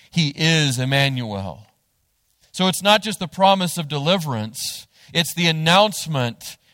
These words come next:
a very unexpected announcement in the way that it was done, that this promised one was none other than God himself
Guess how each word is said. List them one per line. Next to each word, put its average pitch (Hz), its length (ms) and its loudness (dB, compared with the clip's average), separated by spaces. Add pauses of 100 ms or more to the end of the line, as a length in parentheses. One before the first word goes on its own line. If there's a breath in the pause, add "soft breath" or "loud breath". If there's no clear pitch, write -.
(120)
a 123 60 -8
very 196 240 2
unexpected 190 800 0
announcement 156 560 -2
in 147 200 -2
the 139 80 -6
way 151 260 2
that 143 140 0
it 123 80 -6
was 127 200 -6
done, 131 460 0 (760 soft breath)
that 147 240 2
this 185 320 -4 (160)
promised 190 540 2
one 160 480 2 (200 soft breath)
was 139 260 0
none 165 260 2
other 156 280 2
than 139 220 -2
God 131 300 4
himself 120 880 -2